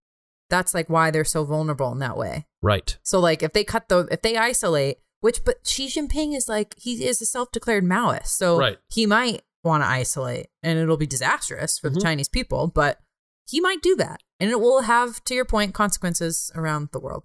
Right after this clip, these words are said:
Speaker 2: Right.
Speaker 1: We'll feel it here in the
Speaker 2: It'll,
Speaker 1: U S.
Speaker 2: it'll, I mean, at that point, though, that's, that's where you get to essentially a war of attrition, right?
Speaker 1: Yeah.
Speaker 2: He'll let everyone starve in his country, but
Speaker 1: And are we willing to do that?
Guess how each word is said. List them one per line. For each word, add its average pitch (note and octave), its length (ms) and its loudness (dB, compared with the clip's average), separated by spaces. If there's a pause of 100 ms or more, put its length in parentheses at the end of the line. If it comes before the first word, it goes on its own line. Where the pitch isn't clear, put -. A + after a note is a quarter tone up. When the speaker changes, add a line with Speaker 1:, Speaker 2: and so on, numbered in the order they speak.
(140)
Speaker 2:
Right. A2 160 -2
Speaker 1:
We'll F3+ 120 2
feel F3+ 320 2
it G#2+ 160 -2
here C#3 220 -2
in C3 60 -4
the C#3 60 4
Speaker 2:
It'll, E3 120 4
Speaker 1:
U E3 40 6
S. E3+ 60 6
Speaker 2:
it'll, E3+ 320 4
I D3 40 4
mean, E3 160 4
at B2+ 200 2
that D3 200 0
point, E3 200 4
though, G#2 100 4
that's, G#2 400 0
that's A2+ 260 0
where A#2+ 80 0
you A2 80 -2
get A2 160 0
to G#2+ 100 -2 (120)
essentially G#2 460 0
a F#2 80 2
war F#2 180 2
of E2 80 -2
attrition, G2 400 -2
right? F#2 220 -4 (260)
Speaker 1:
Yeah. B2+ 300 0
Speaker 2:
He'll B2+ 160 6
let A2+ 200 4
everyone A2 360 2
starve G#2 420 2
in G2 60 -2
his G2 140 -2
country, F#2 600 0 (320)
but G2+ 180 2 (540)
Speaker 1:
And E3 120 -2
are C3+ 140 2
we E3 160 2
willing E3+ 300 2
to F3 100 -6
do F3+ 140 0
that? F#3 280 0